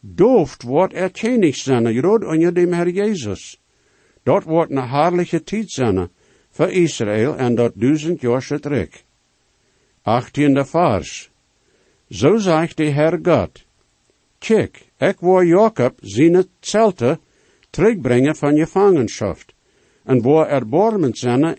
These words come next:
over zijn woonsteden, en de stad wordt afgeboet worden, krijgt daar, wo de verheer weer, en de palast wordt ook op zijn stede zijn."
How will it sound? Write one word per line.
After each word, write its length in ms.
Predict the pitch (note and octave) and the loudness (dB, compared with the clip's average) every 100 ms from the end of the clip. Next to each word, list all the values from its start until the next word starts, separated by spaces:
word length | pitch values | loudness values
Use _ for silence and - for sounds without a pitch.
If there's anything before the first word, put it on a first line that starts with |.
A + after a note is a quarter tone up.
| _ | _
over 440 | A#2+ D#3 E3 G3 - - | -2 0 0 -4 -6 -12
zijn 580 | F#2+ C#3+ D#3+ E3 C#3 | -2 2 2 0 -8
woonsteden, 920 | G#2+ C#3 G#3+ G#3+ - A#2+ A2 G2 F#3 F#3 _ _ _ _ _ _ _ _ _ | -4 2 2 0 -4 -2 0 0 -4 -6 _ _ _ _ _ _ _ _ _
en 300 | C3+ B2 A2 | 2 2 -2
de 200 | A2+ B2 | -2 -2
stad 400 | - - A3 G3+ | -2 0 0 0
wordt 240 | C#3 D3+ D3+ | 0 -4 0
afgeboet 640 | G3 G#3+ E3 A#2 C3+ C#3 | -4 -2 -4 0 -2 -2
worden, 380 | A2 B2 D3+ E3 | -2 0 0 -2
krijgt 380 | - D#3+ A3 - | -4 -2 -2 -4
daar, 360 | C3+ A2+ B2+ F3 _ _ _ _ | -2 2 2 -2 _ _ _ _
wo 340 | G#2 B2 G3+ | -2 2 4
de 180 | G#3 G#3+ | 4 0
verheer 640 | - F#3 D#3 E3 G#3+ A#3 C#3+ | 0 -6 -4 -4 -2 -2 -2
weer, 420 | G#2+ A2+ C3 G3+ - _ _ _ _ _ | 0 2 2 -2 -10 _ _ _ _ _
en 200 | - B2 | 0 2
de 160 | A#2+ A#2+ - | 2 0 0
palast 500 | G#3 A#3+ C#3+ D#3 - B2 | 2 4 2 0 -6 -2
wordt 260 | D3+ D3 | -2 0
ook 280 | A#3+ F#3 - - | 0 0 -2 -8
op 180 | C#3+ | -8
zijn 380 | A#2 C#3 D3 G3+ | -2 2 4 2
stede 480 | - - A#2+ B2+ - | -2 -4 -2 -2 -6
zijn." 520 | - C#3 G3 D#3+ F#2 | -10 0 2 2 0